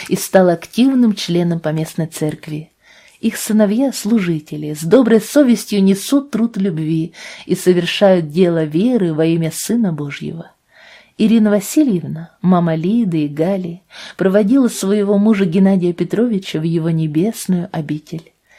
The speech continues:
Достигнув большей крепости в возрасте, она остается довольно живой и радостной матерью и бабушкой-христианкой. Не все гладко в жизни каждого из наших героев, да и не может быть все спокойно и радостно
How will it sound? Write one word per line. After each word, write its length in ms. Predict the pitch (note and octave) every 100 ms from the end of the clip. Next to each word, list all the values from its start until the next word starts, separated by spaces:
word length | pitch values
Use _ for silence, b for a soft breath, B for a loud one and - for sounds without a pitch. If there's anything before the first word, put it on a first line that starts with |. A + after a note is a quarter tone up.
| B B B
Достигнув 720 | F3 G3+ - B3 G#3 A#3 F#3+ E3
большей 400 | A3+ A3+ - G3+
крепости 600 | A3+ C#4+ C4+ E3 - F#3
в 140 | D#3+
возрасте, 800 | F3 C#4 F3+ D3+ - - E3 E3 -
она 260 | F#3 F#3+
остается 580 | G3 - A3 A3+ G3+ G3
довольно 440 | F3+ D#4 F4+ C4
живой 420 | F3 D#3+ D#3 E3+ F3+
и 240 | - G3+
радостной 480 | G3+ G3 F3 - E3+
матерью 580 | F3+ D4 G#3 F#3+ F#3 F3+
и 180 | -
бабушкой-христианкой. 1300 | E3 F3+ A3 G3 - D#3 D3 - - D3 E3 - F3+ _ _ B B B B B B B
Не 140 | G3 A#3
все 320 | - C#4 C4
гладко 440 | G#3 B3 G3+ -
в 60 | D#3+
жизни 400 | D#3+ G3+ E3+ E3+
каждого 460 | F3 F3+ D#3 D#3
из 160 | D#3 D3+
наших 360 | D#3 D#3+ D#3 D#3
героев, 500 | D3+ D#3+ G3+ E3+ E3 _ b b
да 120 | F3+ C#4
и 100 | D4+
не 120 | D4+
может 380 | G3 G#3 G3 E3
быть 200 | E3 D#3+
все 200 | - E3
спокойно 640 | - E3+ - A3+ G3 E3
и 40 |
радостно 600 | D#3 E3 D3+ - - E3+